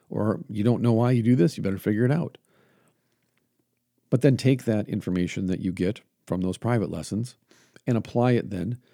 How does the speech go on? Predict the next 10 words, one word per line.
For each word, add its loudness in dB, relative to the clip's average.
in 2
your 2
regular 2
sparring -2
sessions -2
with -4
your -2
teammates. -4
Likewise 0
then, -2